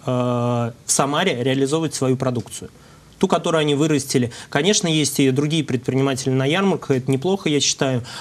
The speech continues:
А, но, а, изначально задача ставится, чтобы цепочка была не длинная, а чтобы сельхозтоваропроизводитель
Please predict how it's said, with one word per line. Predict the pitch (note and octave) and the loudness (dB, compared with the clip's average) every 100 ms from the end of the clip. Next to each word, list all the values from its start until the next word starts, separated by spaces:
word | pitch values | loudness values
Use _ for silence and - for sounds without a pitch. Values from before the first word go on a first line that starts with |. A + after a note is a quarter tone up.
| - | -6
А, | C3+ C3+ C3+ | 0 2 0
но, | B2 C#3+ E3 D#3+ C#3+ - | 0 0 2 2 0 -2
а, | C3+ C3+ C#3 | -4 -2 -2
изначально | D3+ C#3 D#3 G#3+ G#3 D3+ | -2 0 0 2 2 2
задача | C#3 C#3 C3 | 0 0 -2
ставится, | - - C#3+ A#2+ - G#2+ F#2 - - | -2 0 0 -2 -4 -6 -8 -14 -4
чтобы | - E3+ D3 C#3 - | 0 0 2 0 0
цепочка | - E3 G#3 A3 D#3+ | -2 2 2 2 -2
была | C#3 C#3+ C3+ C3 - - | 0 2 0 -4 -12 -2
не | D3 | 0
длинная, | D#3 G3 A3 D#3 G#2+ - | 2 4 4 2 -2 -8
а | - | -6
чтобы | - C#3+ | -2 -2
сельхозтоваропроизводитель | - D3 D#3 - C#3 C3 C#3 C3+ D3+ F#3 G3+ A#2+ | 0 0 -2 -2 -2 -2 0 2 2 2 2 -2